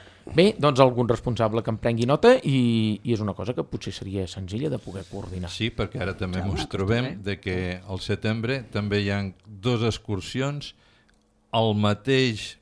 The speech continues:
Speaker 2: al mateix lloc, no, però igual mos, mos trobaríem. Amb una setmana de diferència se va a Praga.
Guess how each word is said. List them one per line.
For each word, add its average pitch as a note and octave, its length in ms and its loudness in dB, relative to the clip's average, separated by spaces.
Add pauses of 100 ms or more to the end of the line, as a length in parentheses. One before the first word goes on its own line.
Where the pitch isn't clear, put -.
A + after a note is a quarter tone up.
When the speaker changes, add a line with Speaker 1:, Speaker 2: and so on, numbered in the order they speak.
(240)
Speaker 2:
al A2+ 120 -6
mateix A2 340 2
lloc, C#3+ 220 0
no, C#3+ 200 -2
però C#3+ 220 0
igual A#2+ 320 0
mos, A#2+ 240 -2 (180)
mos G#2+ 400 -6
trobaríem. G2+ 540 0
Amb G#2 120 -2
una A#2 140 2
setmana A#2+ 360 -2
de A2+ 120 0
diferència C#3+ 640 -4 (1120)
se - 260 0
va C3+ 260 2
a A#2+ 120 -2
Praga. F2 420 0